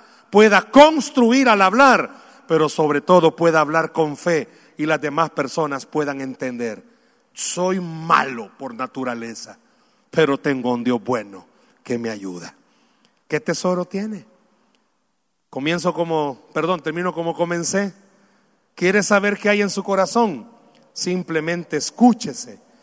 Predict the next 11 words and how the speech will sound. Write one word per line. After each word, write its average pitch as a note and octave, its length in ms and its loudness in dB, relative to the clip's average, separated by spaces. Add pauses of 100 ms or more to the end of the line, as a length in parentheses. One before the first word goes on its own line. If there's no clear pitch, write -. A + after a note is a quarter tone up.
(220)
cuando C3+ 280 -4
esté C#3 300 -4
hablando A2+ 560 -10 (480)
y C#3 80 -6
va D#3 140 2
a F3 40 0
descubrir F3 680 -2 (340)
cuánto C#3 580 0
necesitamos A#2 880 -4
del G2 200 -12
Señor. F2+ 580 -12